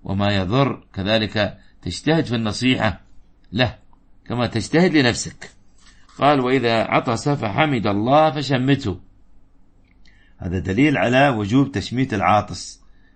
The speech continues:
بشرطه، الشرط إذا حمد الله هذا العاطس تشمته، تشمته، وأن تقول: "يرحمك الله"،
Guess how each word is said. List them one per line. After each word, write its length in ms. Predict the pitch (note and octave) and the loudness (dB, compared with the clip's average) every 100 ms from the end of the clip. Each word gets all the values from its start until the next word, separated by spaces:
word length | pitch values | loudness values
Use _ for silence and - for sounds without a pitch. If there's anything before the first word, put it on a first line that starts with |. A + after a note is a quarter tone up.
| _ | _
بشرطه، 640 | - - C#3 - F2+ C#2 - _ - - - _ | -6 2 2 2 -6 -10 -16 _ -20 -20 -20 _
الشرط 560 | - - C#3+ G3+ - C3+ | -10 0 2 2 -2 -4
إذا 220 | C#3+ D3 | 2 2
حمد 320 | D#3 D#3+ C3+ | 2 2 2
الله 340 | G2+ F2+ F2 - - - - - - | 2 0 -6 -12 -20 -20 -20 -20 -6
هذا 240 | - F#2 | 0 0
العاطس 680 | G2 F#2 A2 - - - - - _ - _ - _ _ _ - | 2 2 2 0 -12 -16 -20 -20 _ -20 _ -20 _ _ _ -18
تشمته، 640 | - C3+ A2 A#2+ - F2 C#2 _ - - _ _ _ _ _ _ - | -4 -2 2 0 0 -4 -10 _ -20 -20 _ _ _ _ _ _ -20
تشمته، 720 | - G#2+ G2+ C3+ C3+ A2 - - _ _ _ - - _ - | -6 -2 2 2 2 -2 -4 -12 _ _ _ -20 -20 _ -10
وأن 1300 | G2+ G#2 G2+ F#2+ F#2 - _ - - _ - A2 A2 | 0 4 4 4 0 -6 _ -20 -20 _ -8 -6 -4
تقول: 400 | G#2 - C#3+ F3+ | -4 2 4 4
"يرحمك 580 | D3 A2 - C3+ A#2+ G#2 | 2 0 2 0 0 0
الله"، 500 | G2 F#2 F#2 F#2 | 0 4 4 4